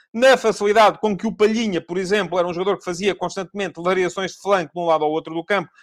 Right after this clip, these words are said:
foi uma coisa que deixou de acontecer, eh, com a mesma agilidade no futebol do Sporting. Portanto, vamos lá ver.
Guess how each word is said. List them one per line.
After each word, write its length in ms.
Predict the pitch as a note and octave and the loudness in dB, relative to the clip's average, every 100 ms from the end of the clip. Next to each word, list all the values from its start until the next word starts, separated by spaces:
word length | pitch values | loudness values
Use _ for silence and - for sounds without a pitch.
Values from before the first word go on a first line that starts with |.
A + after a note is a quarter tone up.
| _ | _
foi 100 | B3+ | 0
uma 140 | G#3+ G3 | 0 0
coisa 220 | F#3 E3 | -2 -2
que 60 | |
deixou 200 | E3 E3 | -8 -4
de 80 | E3 | -4
acontecer, 500 | E3 E3 - F3 C3 _ _ - | -4 -8 -6 -4 -4 _ _ -2
eh, 440 | D3+ C#3 C3 C3+ | 2 2 2 0
com 140 | E3+ E3 | 0 -2
a 40 | |
mesma 300 | E3+ D#3 D#3 | -2 -2 -2
agilidade 460 | C3+ D#3+ D#3 C#3 C#3+ | -2 -2 2 2 0
no 100 | D3+ | -12
futebol 320 | - E3 E3 | -4 -2 -2
do 60 | |
Sporting. 520 | F3 - F#3+ F#3+ G3 F#3+ _ _ - | -8 -2 0 0 -4 -14 _ _ -10
Portanto, 460 | G3+ - G3+ F#3+ | -8 -2 -2 -2
vamos 180 | G3+ F3+ | -8 -2
lá 140 | F#3+ | -2
ver. 240 | D#3+ C#3+ | 0 -4